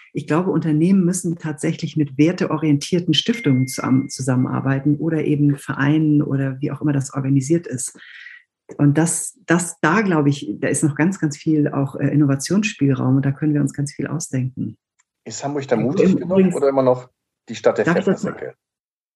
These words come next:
Speaker 1: Entschuldige, darf ich dazu ein Beispiel in Hamburg nennen? Das ist zum Beispiel dieser Gröninger Hof. Das ist ja auch ein umgebautes, äh, Parkhaus, ganz stark aus einer Nachbarschaftsinitiative heraus organisiert. Das ist, glaube ich, auch eine Genossenschaft.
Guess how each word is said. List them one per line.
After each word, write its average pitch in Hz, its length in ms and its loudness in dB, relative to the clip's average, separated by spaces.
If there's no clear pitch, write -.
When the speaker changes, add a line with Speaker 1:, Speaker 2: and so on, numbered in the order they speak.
Speaker 1:
Entschuldige, 151 300 2
darf 165 160 2
ich 185 60 -8
dazu 185 260 -2
ein 180 180 4
Beispiel 175 360 0
in 143 160 2
Hamburg 147 260 -2
nennen? 165 380 0
Das 147 140 -6
ist - 140 -6
zum 190 100 0
Beispiel 175 240 2
dieser 156 200 0
Gröninger 165 600 2
Hof. 170 320 0
Das 139 160 -6
ist - 140 -6
ja - 140 -2
auch 185 180 -2
ein 165 160 2
umgebautes, 175 1040 0
äh, 139 100 -8
Parkhaus, 190 760 -2
ganz 208 240 4
stark 170 260 0
aus 147 160 -2
einer 160 100 4
Nachbarschaftsinitiative 143 1200 0
heraus 139 320 2
organisiert. 139 680 2
Das 143 80 2
ist, - 100 -10
glaube 147 200 -4
ich, 147 100 -4
auch 160 80 -4
eine 165 120 2
Genossenschaft. 170 720 -2